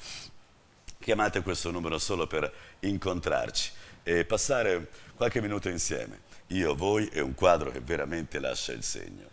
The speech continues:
Questa è la Galleria Orlando, io sono Alessandro Orlando e in questo momento ti offro una grande opportunità, quella di fare la differenza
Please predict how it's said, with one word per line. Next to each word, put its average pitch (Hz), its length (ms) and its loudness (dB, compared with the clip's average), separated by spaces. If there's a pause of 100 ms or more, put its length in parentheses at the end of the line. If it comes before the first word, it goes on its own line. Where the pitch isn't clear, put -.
(320)
Questa 123 360 2
è 110 120 2
la 104 80 4
Galleria 92 420 0
Orlando, 76 460 -2
io 71 140 -4
sono 78 180 -4
Alessandro 78 520 -2
Orlando 90 360 0
e 76 60 -2
in 73 100 -4
questo 90 380 2 (340)
momento 107 920 4 (140)
ti - 100 0
offro 101 240 2
una 92 120 0
grande 101 380 2
opportunità, 71 840 -4 (460)
quella 95 180 0
di 85 120 0
fare 107 300 4
la 71 100 -2
differenza 55 760 -8